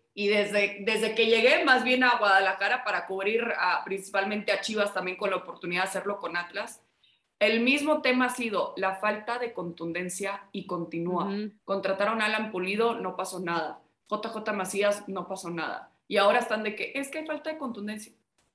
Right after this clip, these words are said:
Speaker 2: Pero, pero
Speaker 1: ¿Y,
Speaker 2: fíjate
Speaker 1: y
Speaker 2: que
Speaker 1: qué van a
Speaker 2: incluso a,
Speaker 1: hacer?
Speaker 2: a Alan, a Alan lo dejan ir cuando está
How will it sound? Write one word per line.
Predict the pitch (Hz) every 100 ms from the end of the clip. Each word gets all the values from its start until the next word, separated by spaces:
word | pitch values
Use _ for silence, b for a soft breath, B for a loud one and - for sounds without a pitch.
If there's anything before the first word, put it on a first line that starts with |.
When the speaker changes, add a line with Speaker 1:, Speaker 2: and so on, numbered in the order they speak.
| _ _ _ _ -
Speaker 2:
Pero, | 262 240
pero | 269 247
Speaker 1:
¿Y, |
Speaker 2:
fíjate | 254 277 269
Speaker 1:
y | 359
Speaker 2:
que | 320
Speaker 1:
qué | 262
van | 277 285
a |
Speaker 2:
incluso | 339
a, | 311 269 269
Speaker 1:
hacer? | -
Speaker 2:
a | 240 240
Alan, | 262 320 359
a | - 220
Alan | 226 247
lo | 302
dejan | 294 339 302
ir | 294 330
cuando | 427 359
está | 269 240 208 196 185 165